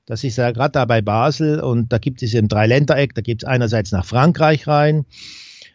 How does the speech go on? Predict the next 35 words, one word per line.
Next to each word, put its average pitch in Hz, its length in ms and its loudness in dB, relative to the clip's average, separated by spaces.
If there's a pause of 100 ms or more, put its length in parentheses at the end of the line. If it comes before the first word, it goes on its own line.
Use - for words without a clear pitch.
(120)
ähm, 131 760 2
das 120 180 -2
natürlich 120 380 -2
auch 139 220 0
nicht 147 240 0
ohne 151 360 4
ist, 147 220 -2
wenn 139 140 0
man 131 120 0
so 131 140 -2
die 123 160 -6
Geschichte 127 380 -2
jetzt 113 120 -4
in 110 100 0
Frankreich 131 520 0
mit 117 180 -2
Macron, 127 1120 0
äh, - 40 -8
ver-, 120 460 -4
äh, - 20 -4
verfolgt, 123 500 2
der 120 100 2
natürlich 113 380 0
einen 113 200 2 (360)
abs-, - 360 -4
absolut, 127 600 0
ab-, 120 220 -4
absolutistischen 120 840 0
Staat 135 520 0
da 131 120 0
errichten 131 540 -2
will, 135 240 4
ein 120 100 0
absolutistisches 117 800 -2
Europa, 127 760 4